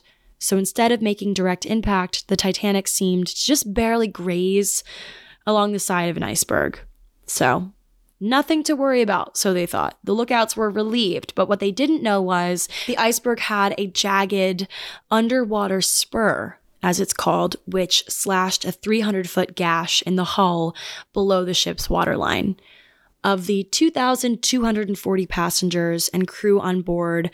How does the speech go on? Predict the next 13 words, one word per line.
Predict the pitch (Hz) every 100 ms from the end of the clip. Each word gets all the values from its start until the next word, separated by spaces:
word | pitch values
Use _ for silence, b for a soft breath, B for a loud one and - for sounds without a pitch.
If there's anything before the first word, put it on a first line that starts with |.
| -
more | 220 240
than | 240
fifteen | 233 220 - - 202
hundred | 175 180 175 175 170 -
lost | 175 170 - -
their | 170
lives | 175 180 175 180 -
in | 180
the |
disaster, | 175 170 120 135 - 175 165
including | 180 185 - 233 226 220 220 -
Richard | 185 180 - 185 175 -
Geddes. | 170 139 175 - -